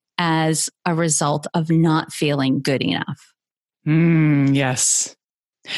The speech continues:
Speaker 2: And I wanna jump in with something that I kind of harp on in my podcast, which is the separation of thoughts and feelings, and that I'm not good enough is very much a thought and not a feeling. And even though we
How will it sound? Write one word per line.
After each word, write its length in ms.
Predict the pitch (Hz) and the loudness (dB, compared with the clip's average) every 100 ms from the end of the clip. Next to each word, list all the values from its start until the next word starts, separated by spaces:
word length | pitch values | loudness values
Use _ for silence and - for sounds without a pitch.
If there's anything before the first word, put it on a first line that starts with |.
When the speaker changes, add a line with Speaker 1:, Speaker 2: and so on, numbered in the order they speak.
| - - - - - | -6 -6 -6 -4 0
Speaker 2:
And 240 | 185 185 196 | 2 2 2
I 80 | |
wanna 240 | 196 196 180 | 2 2 2
jump 260 | 180 165 | 2 2
in 240 | 180 165 147 | 2 2 2
with 400 | 143 143 - - _ - | 2 -2 -6 -14 _ -4
something 400 | - 180 175 156 | 0 2 2 2
that 100 | 147 | 2
I 140 | 131 | 0
kind 180 | 131 139 | 0 -2
of 80 | 117 | 0
harp 240 | - 135 | -2 0
on 100 | 131 | 0
in 80 | 127 | 0
my 140 | 127 120 | 0 0
podcast, 560 | - 120 135 117 - | -2 -2 -2 -4 -2
which 160 | 127 - | -2 0
is 200 | 127 113 | 0 0
the 80 | 127 | 0
separation 500 | 143 - 120 117 127 | -2 -2 -2 0 0
of 100 | 113 | 0
thoughts 280 | 120 120 113 | -2 -2 -2
and 120 | 107 | 0
feelings, 460 | 127 120 143 - - - - - - - - | 0 2 0 -2 -8 -14 -10 -10 -10 -12 -4
and 360 | 151 131 120 120 | -2 2 2 2
that 360 | 143 127 123 - _ _ | -2 0 -2 -6 _ _
I'm 140 | 160 160 | 0 2
not 160 | 131 | 2
good 160 | 143 127 | 2 2
enough 320 | 143 196 - - | 2 0 -4 -2
is 140 | 147 | 0
very 140 | 147 139 | 2 2
much 160 | 139 | 2
a 60 | 120 | 0
thought 400 | - 135 151 - | -2 -2 -2 0
and 120 | 170 156 | 0 2
not 140 | 131 | 0
a 60 | 127 | -2
feeling. 580 | - 165 202 254 285 - - - - - - - - | 0 0 4 4 2 -2 -16 -16 -16 -16 -20 -14 -2
And 540 | 165 147 135 131 127 | 0 2 2 2 2
even 260 | 185 151 151 | 2 2 2
though 180 | 143 139 | 2 2
we 200 | 135 | 2